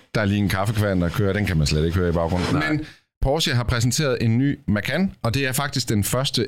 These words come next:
Speaker 1: elektrificerede Porsche-model. Og det skal forstås på den måde, at Macan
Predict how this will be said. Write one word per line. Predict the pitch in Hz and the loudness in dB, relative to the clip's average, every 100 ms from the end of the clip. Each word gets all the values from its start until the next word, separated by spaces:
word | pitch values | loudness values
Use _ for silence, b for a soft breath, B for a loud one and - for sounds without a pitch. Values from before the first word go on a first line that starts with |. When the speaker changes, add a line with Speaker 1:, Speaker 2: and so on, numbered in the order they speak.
| - | 0
Speaker 1:
elektrificerede | 113 104 101 101 - - 190 104 80 | 0 0 -2 -2 -2 0 0 2 2
Porsche-model. | 78 90 87 87 78 82 82 | 2 0 2 2 2 0 -2
Og | 104 - | -6 -2
det | 170 165 | -2 -2
skal | 170 | -2
forstås | 143 160 143 | -2 0 -2
på | 123 | -2
den | 131 127 | 0 0
måde, | 117 113 123 | 0 0 0
at | 101 101 - - | -2 -4 -4 -2
Macan | 104 - 117 135 | -2 -2 -2 -2